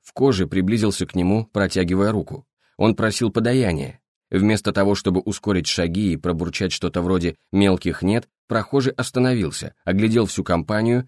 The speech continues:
и громко произнес: "У меня долгов примерно на сто тысяч. Из-за экономического положения в Европе,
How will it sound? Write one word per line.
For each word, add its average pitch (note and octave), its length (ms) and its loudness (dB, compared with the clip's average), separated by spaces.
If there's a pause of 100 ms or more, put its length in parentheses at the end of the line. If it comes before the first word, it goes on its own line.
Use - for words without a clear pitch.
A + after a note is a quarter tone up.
и - 80 -4
громко B2+ 380 2
произнес: F#2+ 560 -4 (460)
"У G#2 80 4
меня B2 240 8
долгов G#2+ 580 2 (140)
примерно C3 420 4
на C3 160 4
сто C#3 220 -2
тысяч. - 480 -4 (260)
Из-за A#2+ 260 4
экономического C3 680 2
положения A#2 540 2
в G2 40 0
Европе, G#2 600 0